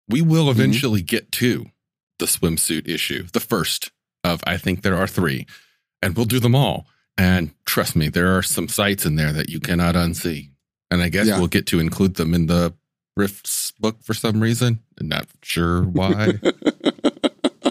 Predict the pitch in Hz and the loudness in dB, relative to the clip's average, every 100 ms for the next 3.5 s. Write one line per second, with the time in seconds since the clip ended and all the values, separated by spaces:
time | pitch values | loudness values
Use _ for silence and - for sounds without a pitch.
0 | - _ _ _ _ - 175 269 226 151 | -4 _ _ _ _ 0 4 4 6 4
1 | 147 - 123 110 104 87 - 104 95 95 | 4 2 2 4 2 0 0 0 0 0
2 | 92 92 92 87 98 92 - 104 92 98 | 0 0 0 2 2 2 0 0 2 2
3 | 92 95 95 98 | 2 2 0 -2